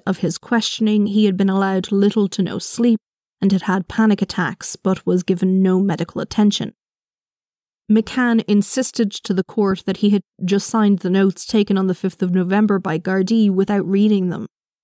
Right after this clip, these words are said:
There had been between sixteen and twenty pages of notes,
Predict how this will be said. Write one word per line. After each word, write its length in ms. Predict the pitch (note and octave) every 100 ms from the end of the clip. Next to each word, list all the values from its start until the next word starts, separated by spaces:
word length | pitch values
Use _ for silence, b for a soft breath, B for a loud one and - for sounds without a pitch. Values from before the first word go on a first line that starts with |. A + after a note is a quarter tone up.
| _
There 360 | F#3 F#3+ G3+ G3
had 180 | - G3+
been 220 | G#3+ G#3
between 440 | F#3+ - A3+ G#3 G3
sixteen 680 | - B3 - - A#3 A3+ A3
and 300 | G3 F#3 -
twenty 400 | - A3 G#3+ -
pages 540 | - - C4 C4 D#3+ D#3+
of 140 | A#2+
notes, 360 | C3 A2+ -